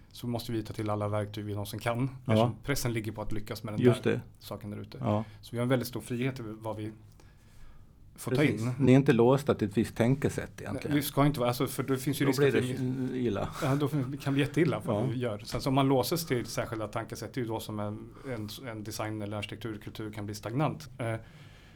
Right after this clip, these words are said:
Speaker 1: samtidigt så, alltså den friheten gör ju också att det blir väldigt dåliga, alltså blir väldigt hög variation på resultat för att man har inte,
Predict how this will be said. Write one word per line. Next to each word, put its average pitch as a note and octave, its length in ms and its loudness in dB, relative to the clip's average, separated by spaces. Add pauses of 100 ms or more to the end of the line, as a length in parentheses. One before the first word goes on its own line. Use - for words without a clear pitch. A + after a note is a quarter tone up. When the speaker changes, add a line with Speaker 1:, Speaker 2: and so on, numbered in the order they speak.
(400)
Speaker 1:
samtidigt B2+ 400 0
så, B2 240 2
alltså B2 180 -2
den A#2+ 160 -2
friheten C3+ 460 4
gör B2 160 4
ju A#2+ 80 0
också A#2 220 -4
att A2+ 80 -6
det A2+ 60 -8
blir A2 160 -6
väldigt G#2+ 240 -8
dåliga, G#2+ 400 -6 (120)
alltså - 180 -14
blir G#2+ 100 -10
väldigt G#2+ 220 -8
hög G#2+ 160 -8
variation G#2+ 460 -8
på G#2 120 4
resultat B2+ 520 2
för - 120 -6
att - 140 -12
man G2+ 160 -6
har G#2 120 -2
inte, G2+ 440 -6